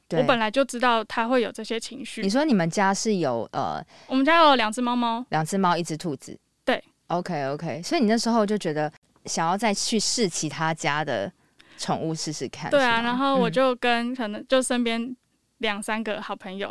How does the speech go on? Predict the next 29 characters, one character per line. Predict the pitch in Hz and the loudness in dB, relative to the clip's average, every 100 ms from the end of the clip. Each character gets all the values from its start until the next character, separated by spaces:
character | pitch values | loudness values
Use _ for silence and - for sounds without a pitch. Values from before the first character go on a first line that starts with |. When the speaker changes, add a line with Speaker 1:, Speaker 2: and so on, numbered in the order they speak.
| - | -4
Speaker 1:
嗯。 | 190 | -2
嗯， | 170 | -2
嗯， | 170 151 | -4 -4
嗯。 | |
Speaker 2:
分 | 160 151 214 | -4 -4 -4
享， | 220 | -4
Speaker 1:
嗯。 | - _ | -6 _
Speaker 2:
然 | 214 | -2
后 | 220 | 0
请 | 240 220 | -2 -4
他 | 214 | -4
们 | 233 220 | -4 -2
家 | 214 214 | -2 -2
的 | 208 | -2
猫 | 196 208 | -4 -4
猫 | 214 | -4
借 | 214 226 | -4 -4
我 | 190 | -4
练 | 208 220 - | -2 -4 -4
习。 | - - | -12 -2
Speaker 1:
嗯， | 196 170 156 | -2 0 -2
嗯， | 175 | -6
嗯。 | - 160 | -4 -2
Speaker 2:
然 | 226 | 2
后 | 254 | 2
就 | 269 285 | 4 4
会 | 285 277 | 4 4
发 | 269 254 240 | 2 0 0
现， | 240 254 208 | 0 -2 -2